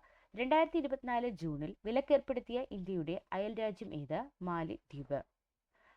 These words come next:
ബഹിരാകാശത്ത് ആയിരം ദിവസങ്ങൾ തികച്ച ആദ്യത്തെ വ്യക്തി ആര്? ഒലേഗ് കൊനേനെങ്കോ. ബഹിരാകാശത്ത്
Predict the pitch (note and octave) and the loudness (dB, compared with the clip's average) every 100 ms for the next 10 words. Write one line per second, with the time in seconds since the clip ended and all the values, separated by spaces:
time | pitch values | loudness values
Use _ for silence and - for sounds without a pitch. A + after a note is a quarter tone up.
0 | _ A#3+ C4 D4 D#4 D4+ D4 C#4+ - C#4+ | _ 2 4 6 6 6 2 0 0 0
1 | D4 G3+ G3+ A#3 C4 B3+ A3+ A3 A3 G#3+ | 2 4 4 4 -2 -2 -4 -4 -8 -8
2 | G3 F3+ F3+ F3 F#3+ _ F#3 G#3 G#3+ A#3 | -6 -6 -4 -2 -4 _ -2 -2 -2 -4
3 | A#3 A#3+ - - F3 - - A#3 - - | -4 -4 -6 -4 -4 -4 -8 -8 -8 -6
4 | C#3+ C#3 D3 - _ _ _ _ - - | -6 0 -2 -2 _ _ _ _ -20 -6
5 | A3+ B3 C#4+ D4 _ _ _ - G#3+ G#3 | -2 0 0 -2 _ _ _ -6 -2 -2
6 | G#3 A3+ - D#3+ D3+ C#3+ C3+ - _ _ | -2 -8 -6 -4 -2 0 -2 -4 _ _
7 | _ - D3 F3+ F3 F3+ F3+ E3 F#3+ C#4+ | _ -8 -4 0 0 -2 -6 -2 0 0